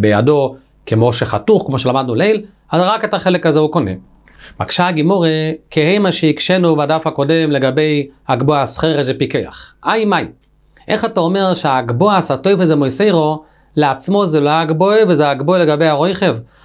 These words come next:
הרי אפילו אם תמצא למה מגביה מציע לחברו לגמרי לחברו, קונו חברו, אנא מילך דקו מגבלה, דייתא לחברי, שמגביה עבור חברו. היי, זה שאוחז במוסרו, דייתא דידי קו מגבלי. הוא מרים את המוסרו כדי לזכות לעצמו.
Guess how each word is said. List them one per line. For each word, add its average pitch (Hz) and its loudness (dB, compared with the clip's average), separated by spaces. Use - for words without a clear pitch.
הרי 170 2
אפילו 240 -2
אם 240 0
תמצא 190 0
למה 185 2
מגביה 156 0
מציע 175 0
לחברו 175 0
לגמרי 165 0
לחברו, 156 0
קונו 180 0
חברו, 127 -2
אנא 165 0
מילך 185 0
דקו 135 -2
מגבלה, 147 0
דייתא 123 0
לחברי, 151 0
שמגביה 127 0
עבור 151 -2
חברו. 143 -4
היי, 180 0
זה 165 0
שאוחז 180 0
במוסרו, 151 0
דייתא 196 -2
דידי 170 2
קו 208 0
מגבלי. 98 -4
הוא 185 4
מרים 156 2
את 190 -2
המוסרו 160 0
כדי 151 0
לזכות 165 0
לעצמו. 185 0